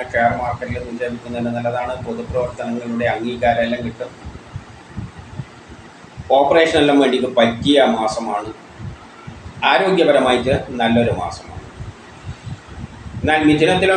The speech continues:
മീനമാസത്തിലോ ആണ് ജനിച്ചതെങ്കിൽ മക്കളുമായിട്ട് ബന്ധപ്പെട്ട കാര്യം മോശം,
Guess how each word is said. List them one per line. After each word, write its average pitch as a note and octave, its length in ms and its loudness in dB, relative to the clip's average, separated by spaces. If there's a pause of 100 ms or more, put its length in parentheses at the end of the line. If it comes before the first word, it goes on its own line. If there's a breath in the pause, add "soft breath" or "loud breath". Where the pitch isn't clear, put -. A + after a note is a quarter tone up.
മീനമാസത്തിലോ E3+ 720 4
ആണ് D#3 180 4
ജനിച്ചതെങ്കിൽ D3 560 2 (160)
മക്കളുമായിട്ട് D#3+ 640 2
ബന്ധപ്പെട്ട C#3 340 -2 (100)
കാര്യം B2+ 300 4
മോശം, B2 240 -4